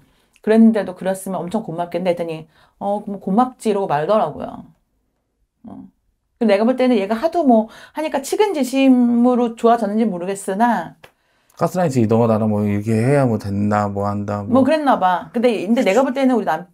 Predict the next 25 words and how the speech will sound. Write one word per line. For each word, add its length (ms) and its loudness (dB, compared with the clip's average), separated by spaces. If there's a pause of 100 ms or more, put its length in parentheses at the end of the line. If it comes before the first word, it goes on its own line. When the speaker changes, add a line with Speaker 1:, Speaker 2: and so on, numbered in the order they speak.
(160)
Speaker 1:
남편이 460 0
그렇게 200 -4
의지가 260 -2
약한 320 -4
애 60 4
같진 240 -2
않거든? 460 -4 (580)
왜냐면 640 4
내가 220 0
봤을 180 -10
때는 640 0 (720)
고집도 400 2
세고 800 2
막 160 -2
그래. 320 2
근데 200 -2
나한테만 500 4
그러는 240 -6
건가? 320 -4 (580)
Speaker 2:
고집은 340 4
세요. 360 2
근데 200 2
Speaker 1:
세요. 120 4
Speaker 2:
귀가 160 6
얇아. 400 0